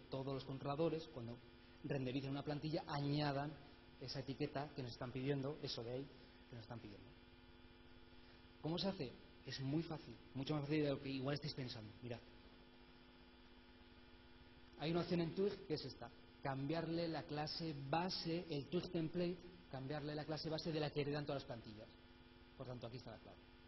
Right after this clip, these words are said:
La cambias por la tuya y la tuya es eso. Mira qué código más sencillo.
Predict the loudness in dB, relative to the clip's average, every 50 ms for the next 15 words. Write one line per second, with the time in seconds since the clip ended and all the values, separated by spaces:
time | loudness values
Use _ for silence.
0 | -18 -18 -18 -18 -16 -16 -16 -16 -16 -16 -16 -16 -18 -18 -16 -8 -4 -2 0 2
1 | 2 2 2 2 0 0 0 2 2 2 2 0 0 -2 -4 -8 -12 -14 -16 -16
2 | -16 -16 -18 -18 -18 -18 -18 -18 -18 -18 -18 -10 -6 -2 -2 -2 0 0 0 0
3 | 0 -2 -2 -6 -10 -10 -8 -8 -10 -12 -12 -14 -16 -16 -16 -16 -16 -16 -16 -16
4 | -16 -16 -18 -18 -18 -16 -16 -16 -16 -16 -16 -16 -16 -16 -16 -16 -16 -16 -16 -14
5 | -6 -2 0 0 0 2 4 6 6 8 8 6 6 4 2 2 0 2 0 0
6 | 0 0